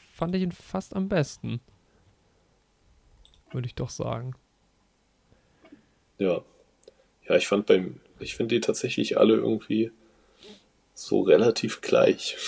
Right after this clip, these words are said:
Speaker 1: Mhm.
Speaker 2: Von meiner Einordnung so. Also ich glaub, ich fand ihn ein bisschen besser als, ähm, Saboteure.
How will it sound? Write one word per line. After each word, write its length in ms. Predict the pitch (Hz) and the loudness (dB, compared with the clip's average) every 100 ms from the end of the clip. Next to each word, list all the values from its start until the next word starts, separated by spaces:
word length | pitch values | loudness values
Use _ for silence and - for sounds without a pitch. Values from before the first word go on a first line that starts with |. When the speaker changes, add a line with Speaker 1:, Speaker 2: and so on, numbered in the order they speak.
| - - - - - _ _ - | -4 -4 -6 -14 -20 _ _ -4
Speaker 1:
Mhm. 280 | 135 123 139 | 0 0 0
Speaker 2:
Von 140 | - | 0
meiner 240 | 82 - - | 2 2 2
Einordnung 500 | 90 92 92 92 90 | 2 2 0 -2 -2
so. 160 | 90 | 0
Also 120 | 92 98 | 2 0
ich 120 | - | 4
glaub, 180 | 123 117 | 4 4
ich 120 | - | 0
fand 160 | 110 98 | 0 0
ihn 80 | 90 | -2
ein 160 | - | -2
bisschen 380 | 117 120 110 104 | 0 2 2 4
besser 500 | 101 - 101 92 - | 4 6 6 6 4
als, 400 | 87 87 87 - | 2 2 -2 -4
ähm, 260 | - 90 82 - - - - - - | -2 -2 -6 -12 -20 -20 -20 -20 -10
Saboteure. 640 | - 85 - 85 90 107 | -2 0 2 4 6 6